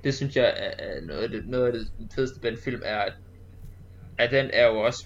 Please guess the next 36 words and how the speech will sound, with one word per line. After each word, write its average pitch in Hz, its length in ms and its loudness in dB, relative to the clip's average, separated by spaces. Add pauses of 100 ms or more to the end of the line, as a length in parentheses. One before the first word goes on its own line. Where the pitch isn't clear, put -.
på 123 100 0
en 113 80 -4
måde, 98 400 -4 (160)
den 123 140 -4
trækker 113 260 0
jo 120 40 -2
også 120 160 -6
paralleller 98 380 -2 (160)
til 117 200 -6
hele 117 200 -10
Siegfried-sagaen, - 920 -8
og, - 240 -6 (760)
og, 101 160 0
og, - 300 -2
og, 95 240 -4
og, 64 280 -6
og 78 220 -4 (200)
de, - 140 -8 (440)
ja, 95 100 -2 (540)
og 113 120 -4
de 117 100 -8
samme 123 220 0
historier 117 260 0
som 110 180 -6
Hitler, 123 280 -4
så - 160 -12
det 120 60 2
er 120 40 4
jo, 113 120 -2 (920)
er 113 300 0
inspireret, 120 440 0
så - 100 -10
det 123 80 2
er 117 40 2
jo 113 60 -6
virkelig, 131 480 0